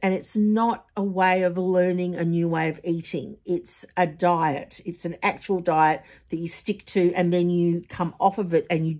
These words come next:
do not eat the same way. That's what an actual diet. It's not a lifestyle. And it, there's a hormone which helps and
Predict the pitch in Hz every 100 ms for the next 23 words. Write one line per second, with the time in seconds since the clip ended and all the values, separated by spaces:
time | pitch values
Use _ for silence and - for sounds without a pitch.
0 | - 185 196 202 - 185 - 170 - 180
1 | 170 170 160 139 143 _ _ _ _ -
2 | 170 - 175 - _ 170 170 - 175 -
3 | 180 170 160 147 147 151 - 170 175 185
4 | 160 - 180 165 160 156 - - 151 -
5 | - - _ _ _ _ _ _ _ _
6 | _ _ _ - - - - 170 170 175
7 | 175 160 170 147 196 196 175 156 156 -
8 | - - 175 - - - 175